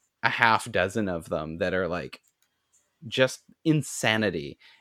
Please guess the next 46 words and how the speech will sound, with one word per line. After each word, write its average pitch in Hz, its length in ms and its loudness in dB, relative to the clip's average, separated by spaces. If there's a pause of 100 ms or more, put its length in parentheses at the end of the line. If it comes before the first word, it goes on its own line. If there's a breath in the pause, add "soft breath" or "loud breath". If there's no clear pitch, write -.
And 120 100 8
I 117 100 6
feel 123 300 4
like 113 300 6
it's 120 180 -2
half, 101 280 2
like, 87 220 -4
the 104 160 0
studio 101 840 0 (300)
like, 92 240 -6
getting 92 260 0
into 90 240 -8
the 87 80 -6
developer 87 600 -4
space - 420 -4
and 87 100 -6
being 85 220 -4
like, 73 220 -10 (260 loud breath)
"Oh, 92 140 2
we 104 260 -2
want 104 460 -2
this 101 300 2
because - 280 -12
this 104 180 -8
is 90 80 -16
what 87 160 0
we 92 80 -6
saw 92 400 2 (480 soft breath)
in, 95 320 -2
uh, 92 340 2 (480 soft breath)
in 98 180 -2
a, 92 280 2
uh, 90 240 6 (500)
more 120 460 4
successful - 640 0
games. 85 340 -6
They're 98 140 0
doing 95 320 -2
this, 85 260 -4
so 92 160 -2
let's 98 280 -2
do 98 180 -4
that." 90 340 2
And 90 100 -10
they're 95 80 -4
like, 92 140 -4